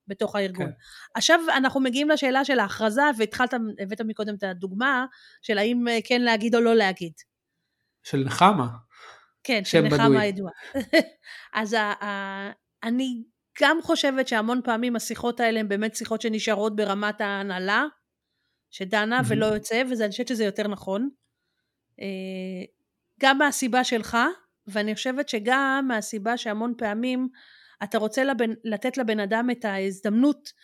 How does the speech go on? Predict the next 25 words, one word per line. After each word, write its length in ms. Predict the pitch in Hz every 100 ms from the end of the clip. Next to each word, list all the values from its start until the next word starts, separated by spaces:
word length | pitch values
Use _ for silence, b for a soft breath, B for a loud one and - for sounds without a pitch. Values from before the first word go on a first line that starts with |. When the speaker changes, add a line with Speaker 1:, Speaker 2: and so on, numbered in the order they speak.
| b b
Speaker 1:
בעצם 360 | 214 226 262 240
לחוות 500 | 214 - 202 285 285
את 180 | 262 254
התהליכים 800 | 220 214 208 208 220 220 285 285
האלה 160 | 269 226
בלי 140 | 262
שאתה 140 | 262
שם 220 | 254 240 240
עליו 120 | 226
את 80 | 214
הטייטל 400 | 240 240 247 220
הכזה 360 | 220 196 214
או 100 | 208
אחר. 260 | 185 185 160 _ _ _ _ _ _ _ _ -
שדרך 640 | 226 208 - 202 247 -
אגב, 120 | 254
אם 100 | 240
Speaker 2:
נקודה 300 | 165 151 151
Speaker 1:
אנחנו 400 | 143 143 143 135
חוזרים 220 | 254 -
רגע 260 | 143 226 220
Speaker 2:
מצוינת. 160 | 214 233
Speaker 1:
ל-, 120 | 220
ל-nine 400 | 220 240 247 269
boxes, 500 | 294 - 269 226